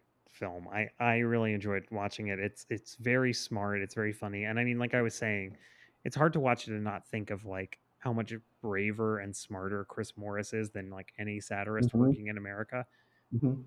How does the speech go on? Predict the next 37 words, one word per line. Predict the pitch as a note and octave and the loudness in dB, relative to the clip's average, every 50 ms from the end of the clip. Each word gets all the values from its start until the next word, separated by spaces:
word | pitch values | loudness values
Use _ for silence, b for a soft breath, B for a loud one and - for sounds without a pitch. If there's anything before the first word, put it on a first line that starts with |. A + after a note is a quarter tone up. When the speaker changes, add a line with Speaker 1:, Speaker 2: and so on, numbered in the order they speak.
| - - | 0 2
Speaker 1:
And, | D#3 F#3+ | 4 4
like, | G3+ F#3+ | 6 6
what | A#3+ A#3+ | 4 4
the | D#4 C#4 | 4 4
fuck | D#4+ D#4+ E4+ | 6 6 6
is | E4 C#4 | 6 6
he | C#4 C#4 | 6 6
doing | C4 C#4 C#4 C#4 A#3+ | 6 6 4 4 4
now? | G3 A#3 C#4 B3+ C#3+ | 4 4 4 4 4
Like, | C#3 C#3 C#3+ - - | 4 4 4 4 6
why? | F3+ G3+ A#3 A#3+ G#3 - D#3+ - | 6 6 6 6 4 2 -2 -2
We | - F#3 A#3+ C4+ | 2 4 6 8
need | D#4+ E4 E4+ - | 10 10 8 8
him. | A3 D3+ C3 B2 A#2+ | 8 6 4 4 4
Chris | - - B3 | 4 4 4
Speaker 2:
I | - - | 6 6
Speaker 1:
Morris, | E4 D#4 - D4 | 8 10 12 12
what | C4+ C#4+ | 12 12
are | |
Speaker 2:
know. | D#4 D#4+ | 12 10
Speaker 1:
you | D4+ | 10
doing? | D#4+ E4 D#4+ G3+ B2+ A#2 - b b b b b b b b _ _ - | 8 8 8 8 6 6 2 b b b b b b b b _ _ 6
Speaker 2:
I | D3 | 10
know. | D3+ D#3+ D#3 B2 | 12 12 12 12
Speaker 1:
Like | F2+ | 12
Speaker 2:
Always, | B2+ C#3+ D3+ D3+ C#3+ B2+ A2 | 12 12 12 12 12 12 12
I | A#2+ A#2 B2 | 10 12 12
always | C3+ D3 D#3 | 12 12 12
wonder | D3 C3 B2 C3 A#2+ | 12 10 10 10 10
what | A#2 A#2 | 10 10
he's | A#2 G#2 F#2+ | 10 8 8
doing. | A#2 A2 G2+ F#2+ | 8 6 8 10
I | - C#3+ | 12 12
would | E3+ F#3+ | 12 12
like | F3 E3 - | 12 12 12
to, | C#3 B2 A2+ G#2 - - - | 12 12 12 12 10 6 4
uh, | C3 G#2+ G#2 G2+ G2 F#2 F2 | 6 6 8 8 8 8 6